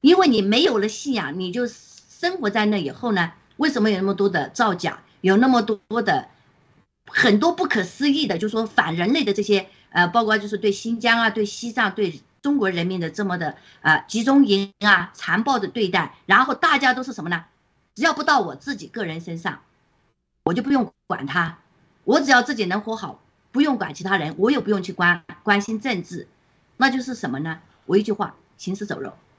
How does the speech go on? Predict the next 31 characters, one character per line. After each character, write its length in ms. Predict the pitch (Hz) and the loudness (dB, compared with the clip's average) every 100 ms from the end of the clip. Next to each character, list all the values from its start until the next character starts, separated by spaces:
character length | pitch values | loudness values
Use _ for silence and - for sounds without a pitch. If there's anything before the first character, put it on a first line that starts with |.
| _ _ _ _ _ _ _ _ _ _ _ _ _ _ _ _ _ _ | _ _ _ _ _ _ _ _ _ _ _ _ _ _ _ _ _ _
所 160 | 240 214 - | -12 -8 0
以 100 | 269 | 4
呢， 160 | 226 220 | 4 2
我， 240 | 160 135 - _ | 0 -8 -10 _
呃， 180 | - 160 | 0 0
这 200 | 165 330 | 2 0
一 140 | 240 214 | 0 -2
次 200 | - 214 | -4 -4
的 120 | 165 | -2
三 240 | 185 196 | 0 2
幺 180 | 196 190 | 4 2
五 180 | 175 135 | 0 -8
呢， 200 | 151 147 _ _ | -8 -8 _ _
呃， 180 | - 156 | -8 -6
我 120 | 156 | -4
觉 160 | 147 185 | -4 0
得 160 | 190 190 | 2 0
我 160 | 135 | -2
非 220 | - 226 | -4 -4
常 280 | 214 156 165 | 0 0 0
的 220 | 165 120 - | -2 -6 -10
是 140 | - | -10
什 140 | 202 143 | -2 0
么 60 | |
呢？ 200 | 147 151 - _ _ _ _ | 0 -2 -6 _ _ _ _
呃， 200 | 165 151 | 2 2
给 180 | 156 226 | 6 6
我 240 | 247 151 | 6 0
的 140 | 107 160 | -2 0
呢 160 | 170 | 0
是 260 | 170 156 | 0 -4